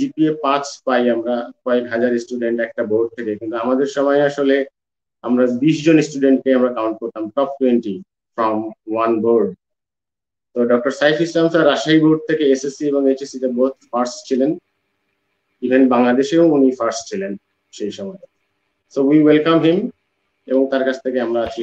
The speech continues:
শুনবো। আমাদের আরেকজন distinguished guest মিজানুল চৌধুরী sir। উনি জিও রোবোটিক্স অ্যাডমিনিস্ট্রেটর এবং আর্কিটেক্ট, এমআইটি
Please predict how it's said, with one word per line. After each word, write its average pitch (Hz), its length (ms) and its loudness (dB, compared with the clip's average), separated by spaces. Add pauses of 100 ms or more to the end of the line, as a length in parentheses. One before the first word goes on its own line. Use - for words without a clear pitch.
শুনবো। 107 240 -4 (1500)
আমাদের 147 260 4
আরেকজন 156 300 4 (100)
distinguished 175 600 4
guest 170 360 -2 (460)
মিজানুল 160 420 2
চৌধুরী 156 440 2
sir। 143 140 0 (1400)
উনি 156 200 4
জিও 160 240 4
রোবোটিক্স 170 460 2
অ্যাডমিনিস্ট্রেটর 156 680 -2 (100)
এবং 143 120 -2 (120)
আর্কিটেক্ট, 143 440 -8 (560)
এমআইটি 156 460 -2